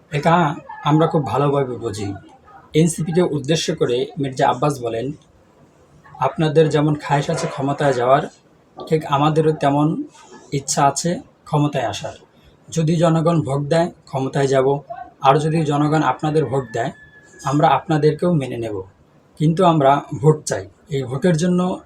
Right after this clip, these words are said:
গণতন্ত্রের জন্য দীর্ঘ সতেরো বছর যাবৎ বিএনপি আন্দোলন করেছে।"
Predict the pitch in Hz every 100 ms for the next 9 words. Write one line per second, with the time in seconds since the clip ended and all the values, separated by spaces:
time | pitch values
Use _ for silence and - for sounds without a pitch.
0 | _ _ _ - 139 156 165 156 170 147
1 | 131 113 127 156 _ - _ - - -
2 | 139 147 165 - 147 165 170 165 170 151
3 | 147 156 151 127 147 147 170 135 151 147
4 | 143 131 113 104